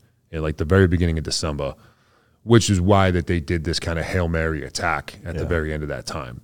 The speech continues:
Speaker 2: The last hoorah kind of thing.
Speaker 1: So the timing was, I won't say ironic, 'cause it was probably planned that way. We were all going into hibernation mode for probably the next six, eight weeks, us and our enemies. 'Cause, like, no one can move. You're
Speaker 2: Yeah.
Speaker 1: talking, like, feet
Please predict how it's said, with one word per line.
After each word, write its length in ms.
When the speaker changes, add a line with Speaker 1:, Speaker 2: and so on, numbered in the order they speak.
Speaker 2:
The 60
last 380
hoorah 440
kind 200
of 60
thing. 200
Speaker 1:
So 300
the 120
timing 480
was, 360
I 80
won't 200
say 140
ironic, 460
'cause 140
it 60
was 100
probably 480
planned 340
that 160
way. 300
We 140
were 180
all 160
going 340
into 160
hibernation 580
mode 260
for 140
probably 220
the 100
next 200
six, 280
eight 140
weeks, 420
us 440
and 280
our 160
enemies. 560
'Cause, 80
like, 220
no 100
one 100
can 160
move. 440
You're 120
Speaker 2:
Yeah. 40
Speaker 1:
talking, 300
like, 140
feet 480